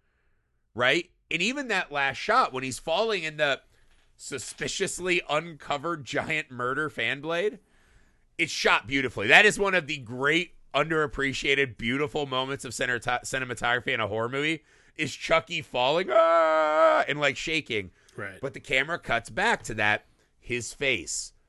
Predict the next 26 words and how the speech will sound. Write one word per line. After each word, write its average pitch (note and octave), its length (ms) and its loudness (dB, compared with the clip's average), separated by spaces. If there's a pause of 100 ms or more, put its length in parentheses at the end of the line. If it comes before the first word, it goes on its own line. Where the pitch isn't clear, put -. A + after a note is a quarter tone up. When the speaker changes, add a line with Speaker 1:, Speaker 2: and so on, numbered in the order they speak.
(400)
Speaker 1:
slow C3+ 440 -2
motion, C3 580 0
very C3 300 2
still, B2 400 -4
very A#2 280 0
centered, A#2+ 420 -2
strobe C3+ 380 -4
lights, G#2+ 280 -4
ah, E3+ 1400 -6
before E3 400 -6
he D#3+ 160 -6
hits - 400 -8 (500)
the C3 120 -6
fan G3 340 -4
and B2 100 -4
explodes D#3 640 -4
to A#2+ 100 -10
go B2 160 -2
back B2 320 2
to, A#2+ 280 0 (380)
you B2 140 -2
know, A2+ 180 4
Dumbala's B2+ 960 0 (560)
cake D#3+ 460 0
frosting G#2+ 680 -6
tube G#2 460 -8